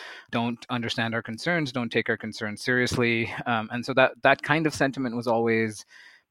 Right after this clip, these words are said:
present in Canada, bubbling below the surface. And what, what happened with covid and, and the pushback against, uh, covid lockdown and, and covid man-, mandates, um, is that, uh,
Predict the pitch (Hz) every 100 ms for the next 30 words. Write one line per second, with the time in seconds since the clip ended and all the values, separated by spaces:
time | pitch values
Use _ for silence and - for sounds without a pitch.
0 | - 131 127 135 147 131 123 123 113 113
1 | 110 113 113 110 110 104 104 147 143 131
2 | 120 - - - 110 110 110 123 135 -
3 | - 143 - 175 190 160 139 - - 151
4 | 139 135 127 123 120 117 113 113 107 104
5 | - 139 131 117 120 117 113 - - 104
6 | - 120 113 110 113 - 110 110 107 104
7 | 107 104 104 107 - 123 107 104 104 107
8 | 123 139 135 117 - - - - - -
9 | - 123 123 131 - 127 120 - - -
10 | - 120 117 113